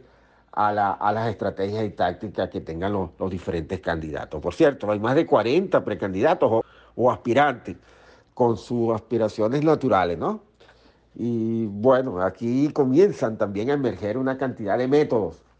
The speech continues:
por la cantidad o la, o la diversidad también ideológica que tienen cada uno de estos hombres y mujeres que están aspirando a la primera magistratura nacional.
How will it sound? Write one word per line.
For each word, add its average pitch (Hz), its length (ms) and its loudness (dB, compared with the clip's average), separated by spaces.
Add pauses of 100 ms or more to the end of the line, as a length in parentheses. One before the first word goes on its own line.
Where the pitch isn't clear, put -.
(220)
por 110 160 2
la 101 160 2
cantidad 107 580 0 (360)
o 107 100 2
la, 107 300 4
o 117 100 -2
la 113 100 2
diversidad 110 760 0 (520)
también 98 480 -6
ideológica 123 760 0 (400)
que 104 100 -8
tienen 101 280 -8
cada 107 180 4
uno 104 260 0
de 95 120 2
estos 98 480 -2 (340)
hombres 117 380 2
y 127 60 2
mujeres 123 360 2
que - 60 -6
están 101 160 0
aspirando 104 400 0
a - 20 4
la 107 280 4
primera 92 320 0
magistratura 87 640 -2
nacional. - 600 -10